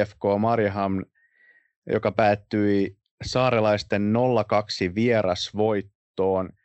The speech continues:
Siinä oli varsin voimakasta pettymystä espoolaisleirissä pelin jälkeen, ihan haastatteluja myöten, aika voimakkaitakin sanoja,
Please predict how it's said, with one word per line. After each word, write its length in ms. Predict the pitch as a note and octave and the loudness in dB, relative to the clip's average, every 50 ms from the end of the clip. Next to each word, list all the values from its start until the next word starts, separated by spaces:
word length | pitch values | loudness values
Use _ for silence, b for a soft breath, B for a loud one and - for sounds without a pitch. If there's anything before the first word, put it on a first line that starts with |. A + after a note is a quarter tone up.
| _ _ _ _ _ _ _ _ _ | _ _ _ _ _ _ _ _ _
Siinä 160 | - D#3+ E3 G3 | -6 -4 -2 0
oli 300 | F#3 E3+ E3 D3 - _ _ _ B2+ C3 | 0 0 -2 -4 -6 _ _ _ -4 0
varsin 480 | D3 E3+ F#3+ - - - C3+ B2+ - - - A#2 A2 A2 | 0 0 0 0 0 0 -2 -2 -2 -4 -6 -6 -6 -2
voimakasta 720 | A#2 C3 D3+ D#3 C#3 A#2 G2 G2 - G2 F#2+ - - - G2+ - _ | 0 2 2 2 2 2 0 0 -2 -4 -4 -4 -4 -8 -8 -4 _
pettymystä 760 | A#2+ A#2 A#2 - _ - G2+ F#2+ F#2+ F#2+ - - - G2 G2+ | -2 -2 -2 -4 _ -4 -4 -4 -4 -6 -10 -4 -2 0 0
espoolaisleirissä 1200 | A2 G#2+ - _ G#2+ G2+ G2 F#2 F#2 - - - - A2 G#2+ G#2+ G#2 G2 F#2+ F#2+ - - - G2+ | 0 -2 -4 _ -2 0 2 0 0 -2 -6 -8 -4 -2 0 0 0 0 -2 -4 -4 -6 -6 -4
pelin 320 | - A#2 A2+ A2 G#2+ G2+ | -2 0 0 0 0 0
jälkeen, 460 | G2 F#2 F2+ G#2 - - A2 G2+ G2 | 0 0 0 -2 -2 -2 0 0 0
ihan 160 | G#2 A#2+ C3 | 0 -2 -2
haastatteluja 800 | C3 C#3 C3+ C3 A#2+ - - G#2+ G#2 _ - G#2+ G2+ G2+ G#2 G#2 G2+ | 0 0 0 0 0 -2 -6 -8 -6 _ -2 0 0 2 2 2 2
myöten, 440 | G#2 A2 A2+ A2 G2+ F#2+ G2 F#2+ G2 | 2 2 0 0 0 0 -2 -2 -2
aika 220 | G#2 G#2 A#2 A2 | -2 -2 0 0
voimakkaitakin 960 | A2+ A#2 A#2+ A#2+ A2+ G#2 F#2+ - - G2+ F#2 F#2+ - G2 F#2+ - G2+ F#2+ F#2 | 2 2 2 2 2 0 -2 -2 -2 0 0 0 -2 -4 -6 -4 -4 -4 -4
sanoja, 540 | F#2 - - A2 G#2+ G#2 G2+ F#2+ F#2+ F#2 | -4 -2 -2 -2 0 0 0 2 2 0